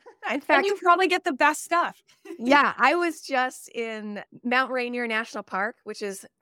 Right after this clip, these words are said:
Speaker 1: I, it totally flies under the radar, but that is a great national park here in the Western U S. And I was asking my host where we should eat. We ended up at a Thai food truck.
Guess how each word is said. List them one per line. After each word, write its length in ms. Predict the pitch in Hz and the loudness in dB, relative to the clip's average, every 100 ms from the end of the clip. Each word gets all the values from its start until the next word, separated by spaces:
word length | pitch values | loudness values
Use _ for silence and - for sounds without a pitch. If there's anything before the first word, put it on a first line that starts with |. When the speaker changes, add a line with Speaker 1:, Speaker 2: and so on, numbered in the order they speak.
| _ - | _ -20
Speaker 1:
I, 80 | 240 | -20
it 100 | _ _ _ - | _ _ _ -12
totally 340 | - 440 427 | -8 -6 -4
flies 300 | - 269 247 | -2 -2 -2
under 160 | 233 214 | -4 -6
the 80 | 202 | -4
radar, 360 | 220 214 165 | -2 0 -2
but 140 | 170 180 | -4 -6
that 180 | 262 403 | -6 -6
is 100 | 226 | -6
a 100 | 170 | -8
great 720 | - 180 190 233 180 156 - _ _ - | -10 -10 -2 -2 -2 -8 -20 _ _ -12
national 480 | 190 180 190 190 170 | -4 -4 -4 -10 -10
park 380 | - 196 151 - | -4 -2 -2 -8
here 240 | - 202 | -14 -6
in 80 | 190 | -6
the 100 | 180 | -4
Western 380 | 180 190 - 175 | -4 -6 -10 -10
U 180 | 180 175 | -8 -6
S. 300 | 175 165 - | -6 -8 -12
And 180 | 226 196 | -6 0
I 180 | 185 196 | 0 0
was 140 | 202 | -2
asking 340 | 185 185 - 190 | -2 -2 -2 -8
my 80 | |
host 220 | 190 175 - | -8 -8 -10
where 140 | 180 | -10
we 80 | 180 | -10
should 180 | - 180 | -12 -16
eat. 240 | 214 214 _ | -16 -16 _
We 160 | 196 | -14
ended 220 | - 233 233 | -6 -4 -4
up 120 | 226 | -4
at 60 | |
a 80 | 175 | -6
Thai 380 | 170 - - 240 | -6 -6 0 0
food 280 | - 190 196 | -2 -12 -12
truck. 260 | - 339 | -10 -10